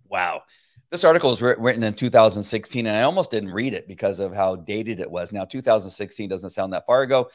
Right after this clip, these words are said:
but we've had the pandemic and had a number, a number of other things happen. But I,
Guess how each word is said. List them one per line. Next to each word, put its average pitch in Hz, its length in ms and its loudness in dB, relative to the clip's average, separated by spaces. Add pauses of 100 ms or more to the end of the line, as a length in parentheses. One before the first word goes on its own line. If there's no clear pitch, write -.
(360)
but 131 260 0
we've 120 160 -8
had 117 180 2
the 110 80 -8
pandemic 113 680 -2
and 101 120 -8
had 107 160 0
a 101 60 -10
number, 101 320 -2 (100)
a 98 100 -4
number 98 280 -6
of 95 80 -2
other 107 240 -2
things 98 200 -14
happen. 95 360 -8
But 101 120 -4
I, 101 200 -8